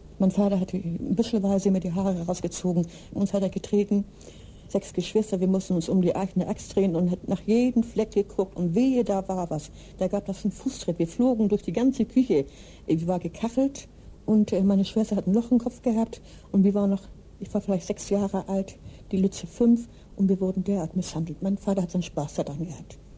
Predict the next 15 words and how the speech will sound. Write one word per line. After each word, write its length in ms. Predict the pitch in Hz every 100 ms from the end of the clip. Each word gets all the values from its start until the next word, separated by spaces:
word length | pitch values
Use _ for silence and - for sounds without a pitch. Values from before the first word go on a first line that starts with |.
| - - -
Der, 80 | 185
meine 220 | 175 175
Mutter, 340 | 180 196 196 202 - - -
die 120 | 180
wurde 300 | 175 180 175
auch 200 | 196 -
geschlagen. 520 | 202 - 190 185 180 165
Mein 180 | 170
Vater 240 | 165 190 170
hat 160 | 165
wieder 100 | 190
so 60 | 170
einen 100 | 165
Anfall 360 | 208 - 208 202
gehabt. 360 | 180 180 -